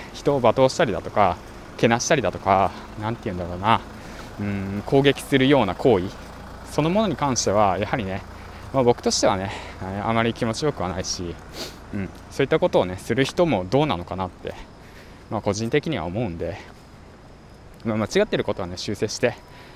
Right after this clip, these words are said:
改善していくっていうことに尽きるんで、うん。だからまあ、皆さんもね、ここから発信活動を継続していくと、必ずね、何かそういった、えーと、自分のプラスとは違うマイナスの方向にね、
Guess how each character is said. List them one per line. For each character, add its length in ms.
改 180
善 120
し 60
て 80
い 60
く 120
っ 40
て 200
い 40
う 20
こ 120
と 1120
に 140
尽 120
き 100
る 100
ん 60
で、 160
う 40
ん。 100
だ 80
か 0
ら 100
ま 120
あ、 40
皆 200
さ 120
ん 60
も 80
ね、 200
こ 120
こ 40
か 60
ら 100
発 200
信 120
活 200
動 120
を 60
継 140
続 220
し 60
て 120
い 40
く 60
と、 240
必 80
ず 100
ね、 180
何 160
か 80
そ 160
う 60
い 40
っ 40
た、 340
え 240
ー 40
と、 80
自 160
分 160
の 100
プ 180
ラ 120
ス 100
と 80
は 100
違 140
う 20
マ 140
イ 40
ナ 120
ス 100
の 100
方 200
向 220
に 100
ね、 160